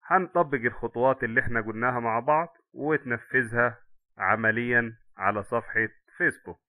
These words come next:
بكده نكون انتهينا من عمل المشروع وتحديد الخطوات وتجهيزها. ما عليك هو تنفيذ على أرض الواقع. بكده أكون انتهيت من شرح الدرس وحل التدريبات.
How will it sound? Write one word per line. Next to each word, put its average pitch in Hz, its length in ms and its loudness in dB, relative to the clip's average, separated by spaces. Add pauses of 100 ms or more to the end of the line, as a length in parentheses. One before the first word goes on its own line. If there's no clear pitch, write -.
(360)
بكده 160 460 2
نكون 165 320 -2
انتهينا 147 680 0 (220)
من 107 500 -4
عمل 123 420 4
المشروع 135 760 -2 (240)
وتحديد 117 540 -2
الخطوات 127 680 2 (260)
وتجهيزها. 104 720 0 (680)
ما 135 180 6
عليك 127 420 6 (140)
هو 131 220 0
تنفيذ 131 640 0 (540)
على 104 240 4
أرض 120 300 0
الواقع. 104 460 -2 (480)
بكده 104 420 2
أكون 117 260 -4
انتهيت 117 540 -2
من 113 160 -2
شرح 123 280 2
الدرس 127 560 0
وحل 123 300 0
التدريبات. 107 680 -4